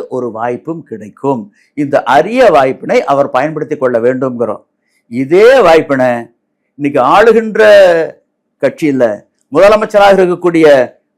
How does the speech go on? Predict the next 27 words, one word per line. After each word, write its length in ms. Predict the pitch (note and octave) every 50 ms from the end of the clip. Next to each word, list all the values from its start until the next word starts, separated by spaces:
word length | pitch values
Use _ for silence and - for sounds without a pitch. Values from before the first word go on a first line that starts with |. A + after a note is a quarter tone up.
| _ -
மாண்புமிகு 720 | B2 C#3 D3 E3 F3 F3+ E3+ E3+ F3+ E3+ F3+ F3+ F3 G#3 -
மு 160 | - D3 D#3+ D#3
க 180 | - D3+ D3+ C#3+
ஸ்டாலின் 560 | D3 - - C3+ C3+ C#3+ D3 D3 D3+ D3 D3
அவர்கள் 400 | - A#2+ B2 B2 A#2 A#2+ G2+ - _ _ _ _
வந்து 420 | A#2 A#2+ C3 C#3+ D#3 D#3 C#3+ F3 E3+
வாதிட்டு, 580 | A#2 A#2+ A#2+ C3 B2+ B2 A#2+ G#2+ _ - A#2+ G2+ - _ _ _ _ _ _ _ _ _ _ -
முரண்பாடு 580 | C3 D3 E3 F3 F3 E3+ F3 E3+ F3+ F#3 G3 G3+ -
என்ற 180 | - - C3+ C#3
நிலைப்பாடு 500 | C3 C3 D3 D3+ D3+ - D#3+ D3+ D3 D3 D3
கொண்டு 240 | C#3+ C#3 C#3+ C3+ C#3+
வந்து 220 | C3 C3 C3+ C#3+ E3
வாதிட்டு, 500 | A#2+ A#2 A#2 A2 A#2 A#2 - - A2+ G2 - _ _ _ _ _ _ _ -
கள்ளும் 300 | B2 C3 E3 G3 G3+ G3
ஒரு 100 | F3 E3
தடை 200 | - - B2 C3 C#3+
செய்யப்பட 360 | - F3 E3 D#3+ - C#3+ C#3+ C#3
வேண்டிய 260 | C#3+ C#3 C#3 C#3 C3+
போதைப் 340 | B2+ A#2+ B2+ B2 C3 C3 B2+ -
பொருள் 220 | C3+ B2+ B2+ B2 -
தான் 160 | C3 C3+ C#3 C#3 -
என 200 | B2+ B2+ B2+ B2
நிரூபித்து 440 | A#2+ A#2+ B2+ B2+ B2+ C3 - - G#2
விட்டால், 500 | G2+ G2 _ - - D#3+ E3 D#3+ C3+ A2 - - _ _ _ _ _ _ -
அவர் 240 | A2+ A2+ A2+ A#2 -
ஆட்சியை 480 | - A#2+ D3 F3+ E3+ - - F3+ E3+ E3+
தக்க 220 | E3+ B2+ A#2+ -